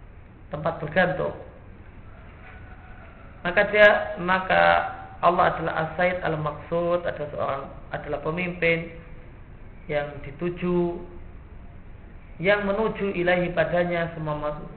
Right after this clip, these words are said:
semua manusia untuk memenuhi hajat mereka. Kemudian Al-Mustaghna, dialah yang dimintai agar memberi kecukupan, amma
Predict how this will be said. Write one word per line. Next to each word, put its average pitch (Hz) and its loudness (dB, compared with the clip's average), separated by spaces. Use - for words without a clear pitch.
semua 160 -2
manusia 156 0
untuk - -8
memenuhi 156 -4
hajat 190 -2
mereka. - -4
Kemudian 190 6
Al-Mustaghna, 180 2
dialah 175 8
yang 165 0
dimintai 160 2
agar 151 -2
memberi 151 -2
kecukupan, 170 2
amma 160 -2